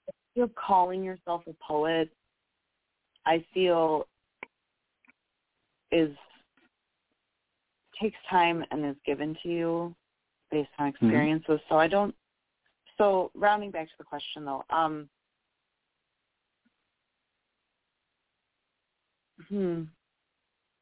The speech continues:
Speaker 1: As I said, poetry is play.
Speaker 2: Mm-hmm.
Speaker 1: And if you're playing and you're not giving emotions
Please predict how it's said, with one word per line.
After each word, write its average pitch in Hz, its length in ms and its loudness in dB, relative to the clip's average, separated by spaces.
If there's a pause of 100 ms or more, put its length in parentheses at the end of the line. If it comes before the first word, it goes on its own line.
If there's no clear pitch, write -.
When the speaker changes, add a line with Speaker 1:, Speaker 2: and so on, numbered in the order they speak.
Speaker 1:
As 240 160 2
I 277 220 0
said, 202 180 -2
poetry 185 400 -2
is 170 80 -4 (120)
play. 139 400 4 (1160)
Speaker 2:
Mm-hmm. 127 260 12 (320)
Speaker 1:
And 170 300 6
if 175 140 -2
you're 180 120 -2 (320)
playing 190 380 -2 (100)
and 156 220 2
you're 151 140 0
not 156 320 2
giving 160 260 -4
emotions 160 460 -4